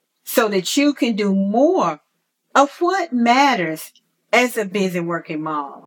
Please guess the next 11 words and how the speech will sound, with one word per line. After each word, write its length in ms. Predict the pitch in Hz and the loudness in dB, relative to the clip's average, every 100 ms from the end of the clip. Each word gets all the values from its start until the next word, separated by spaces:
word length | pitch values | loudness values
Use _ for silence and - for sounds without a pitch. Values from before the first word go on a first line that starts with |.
| - | 4
Are 140 | 214 208 | 4 6
you 280 | 240 339 | 6 6
at 220 | 349 196 175 | 6 2 4
work 300 | 220 277 - | 2 2 4
all 280 | 233 247 220 | 4 4 2
day 420 | 233 233 247 233 | 2 2 0 -2
and 160 | 180 175 | -2 2
you 140 | 240 | 2
desire 920 | 202 175 170 185 202 220 220 220 220 _ _ _ - | 2 0 2 4 4 4 2 0 -2 _ _ _ -6
more 320 | 185 208 233 | 2 6 6
time 880 | 233 - 240 214 220 220 233 233 | 2 -2 2 4 6 4 2 -2